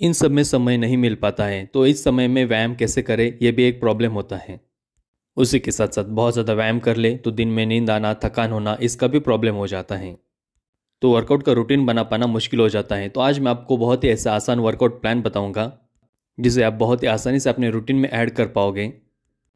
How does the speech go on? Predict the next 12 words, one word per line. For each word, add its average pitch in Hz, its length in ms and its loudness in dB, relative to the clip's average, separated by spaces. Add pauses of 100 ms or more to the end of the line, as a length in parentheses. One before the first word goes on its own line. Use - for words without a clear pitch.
(200)
और 143 140 2
केवल 147 240 4
स्टूडेंट्स 135 460 -2
ही 143 60 0
नहीं, 123 260 -2
हर 120 140 -2
कोई 127 180 2
इससे 123 200 0
फ़ायदा 110 340 0
ज़रूर 113 280 0
उठा 120 160 -2
पाएगा। 92 460 -6